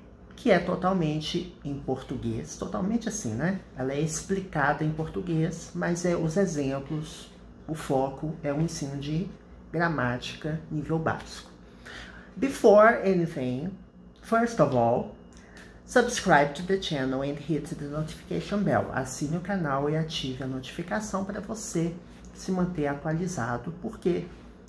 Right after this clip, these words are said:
frequentemente eu gravo vídeos, right? So,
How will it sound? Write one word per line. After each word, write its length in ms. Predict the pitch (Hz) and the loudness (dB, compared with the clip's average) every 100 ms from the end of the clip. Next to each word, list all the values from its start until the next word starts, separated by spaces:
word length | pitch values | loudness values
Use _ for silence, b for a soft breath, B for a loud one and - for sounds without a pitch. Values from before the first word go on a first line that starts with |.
| - | -10
frequentemente 1120 | - 196 202 170 156 185 170 147 151 - - - | 0 2 4 0 0 0 0 0 -2 -6 -10 -2
eu 120 | 160 | -2
gravo 440 | 165 143 127 127 160 | 0 2 2 2 -2
vídeos, 720 | 156 117 - - - - - 123 | -2 -4 -6 -16 -14 -14 -10 0
right? 400 | 127 233 311 - - B B B - | 4 4 2 -8 -16 B B B -6
So, 520 | - 214 220 285 | 6 10 10 8